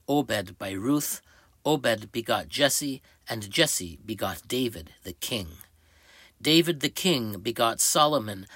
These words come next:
by her who had been the wife of Uriah. Solomon begot Rehoboam. Rehoboam begot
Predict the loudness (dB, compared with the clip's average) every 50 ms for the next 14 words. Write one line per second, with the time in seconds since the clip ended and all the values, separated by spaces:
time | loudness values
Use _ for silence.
0 | -18 _ -2 0 0 0 -2 -2 -2 0 0 0 0 -2 -4 -4 -4 -2 0 -2
1 | -2 -2 -4 -6 -6 -4 -6 -4 -2 0 0 0 0 -4 -6 -8 -8 -8 -6 -4
2 | -4 -2 0 0 0 0 -2 -4 -6 -10 -14 -16 _ _ _ _ _ _ -20 -20
3 | -20 -20 -14 -8 -4 2 6 6 6 6 6 2 0 -2 -4 -4 -4 -6 -6 -2
4 | 2 4 4 4 2 0 -4 -4 -2 -2 -2 -2 -4 -4 -4 -2 -2 -2 -2 -2
5 | -6 -8 -12 -18 -20 _ -20 -20 -20 _ -4 -4 -4 -2 0 2 2 2 2 2
6 | 0 0 0 -2 -2 -4 -6 -4 -2 0 0 0 -2